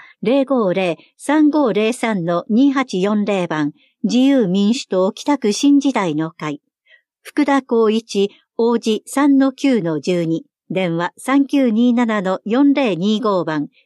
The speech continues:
向井派、新社会党所属。健康福祉委員会、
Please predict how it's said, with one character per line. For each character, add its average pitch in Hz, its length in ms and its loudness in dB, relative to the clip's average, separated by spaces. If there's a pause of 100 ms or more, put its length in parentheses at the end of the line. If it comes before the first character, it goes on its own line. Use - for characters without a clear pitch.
(200)
向 185 120 2
井 208 300 -2
派、 165 200 -8 (220)
新 294 260 2
社 247 180 -4
会 240 240 -2
党 220 240 -2
所 185 200 -8
属。 - 380 -10 (1600)
健 294 220 2
康 294 240 2
福 - 160 -4
祉 247 200 -2
委 226 80 -2
員 202 260 0
会、 160 280 -6